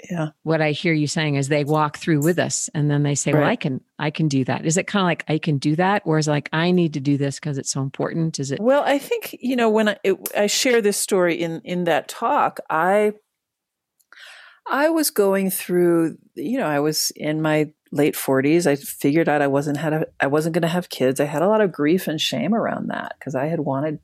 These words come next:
Speaker 1: kids. And I heard Jody Day speak. And she spoke about her story of not having children. And I was like, "What? Somebody else? And she's speaking about it publicly?" She's, you know,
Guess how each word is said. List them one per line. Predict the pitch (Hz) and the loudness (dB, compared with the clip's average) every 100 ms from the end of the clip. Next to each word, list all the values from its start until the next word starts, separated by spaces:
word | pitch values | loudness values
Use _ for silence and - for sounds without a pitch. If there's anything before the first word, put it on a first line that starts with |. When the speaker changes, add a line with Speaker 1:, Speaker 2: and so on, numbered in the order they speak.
| - | -14
Speaker 1:
kids. | - 180 311 214 220 - _ _ - - - - _ | -6 -4 -4 -8 -12 -18 _ _ -20 -20 -20 -20 _
And | - 165 156 151 151 - | -2 2 2 2 2 2
I | 139 156 | 0 0
heard | 151 175 170 170 165 160 - _ _ _ 147 | -2 2 4 6 4 0 -4 _ _ _ -8
Jody | 139 147 147 165 | 0 2 4 4
Day | 156 143 131 | 4 4 4
speak. | 139 - 95 135 190 - - _ _ - | 0 -4 -2 0 -2 -6 -20 _ _ -12
And | 170 190 | -10 -10
she | - - - 143 135 147 | -6 -4 -2 0 2 2
spoke | - - - 135 143 143 - | 0 -10 -2 0 0 -4 -8
about | - 143 117 117 147 - - | -4 -2 0 0 0 -4 -6
her | 123 131 | 0 0
story | 143 - 123 127 | -2 -4 -2 -2
of | 156 | -2
not | 117 123 | -4 -4
having | 127 143 | -4 -4
children. | - 233 185 131 | 0 0 0 -4
And | 131 | -4
I | |
was | 127 | -4
like, | 123 123 | -2 -4
"What? | 113 113 131 143 208 294 349 - _ - - - _ - | -4 -6 -2 2 2 2 0 -6 _ -20 -20 -20 _ -14
Somebody | - - 180 196 | -8 -2 2 4
else? | 160 135 226 - | 4 4 2 0
And | 143 | -4
she's | - 180 | -2 -2
speaking | - - 165 190 | -2 -2 -2 0
about | 175 151 143 | 0 2 0
it | - - | -2 -12
publicly?" | - - 117 139 214 - 320 339 | -12 -6 -4 -2 -2 -2 -4 -4
She's, | - 180 - | -4 -8 -8
you | - 160 | -8 -6
know, | 143 | -4